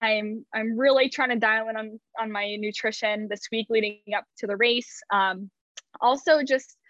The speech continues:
I'm spending the weekend, uh, with Wazelle and with Brooks and trying to, uh, soak up the energy of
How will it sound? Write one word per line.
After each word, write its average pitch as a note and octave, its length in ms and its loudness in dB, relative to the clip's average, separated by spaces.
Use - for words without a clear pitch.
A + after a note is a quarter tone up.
I'm C4 60 -6
spending C#4 340 -2
the C4+ 100 2
weekend, A#3+ 640 -2
uh, F#3+ 340 -2
with A3+ 200 -4
Wazelle C4 640 4
and G#3+ 140 -12
with G3+ 120 -10
Brooks - 720 -4
and A3 340 -4
trying B3 440 -6
to, A3 560 -2
uh, G3 240 -2
soak - 340 -4
up D4+ 180 0
the A3+ 420 2
energy A3+ 500 -4
of C#4+ 140 -6